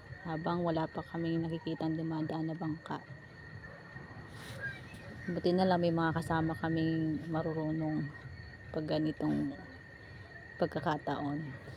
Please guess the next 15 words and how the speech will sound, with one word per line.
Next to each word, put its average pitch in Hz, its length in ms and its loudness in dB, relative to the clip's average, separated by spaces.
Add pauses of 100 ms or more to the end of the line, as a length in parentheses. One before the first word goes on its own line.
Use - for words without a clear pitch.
(1400)
Yung 156 160 2
mga 160 160 4
hindi 170 180 4 (140)
inaasahang 160 640 4
pangyayari. 147 640 2 (1900)
So, - 160 0
ayan, 180 320 4
may 190 160 4
bangka 165 320 0
na 165 160 2
galing 165 560 2
Johto 165 320 4
rin. 208 320 4 (720)
So, - 240 0 (1600)
magpapabatak 170 800 2